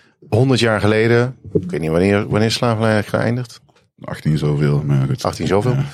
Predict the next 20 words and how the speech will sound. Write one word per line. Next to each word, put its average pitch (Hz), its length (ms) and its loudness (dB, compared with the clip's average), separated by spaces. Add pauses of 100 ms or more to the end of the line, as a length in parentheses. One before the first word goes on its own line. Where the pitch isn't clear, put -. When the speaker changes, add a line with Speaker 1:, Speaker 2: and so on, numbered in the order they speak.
Speaker 2:
ja. 73 60 -2
Speaker 1:
Nou, 78 200 0
honderdvijftig 135 600 0
jaar 107 200 2
geleden, 127 440 2 (160)
Speaker 2:
Ja. 82 180 -2 (180)
Speaker 1:
eh, 104 440 2 (460)
was 117 300 -2
de, 98 320 2
de 90 100 -4
gekleurde 120 520 0
mens 110 600 0 (400)
significant 98 960 -2
minder 90 480 0
dan 87 280 0
de 80 80 -2
blanke 80 340 -2
mens. - 320 -6
Speaker 2:
Ja, - 220 2
klopt. - 400 -2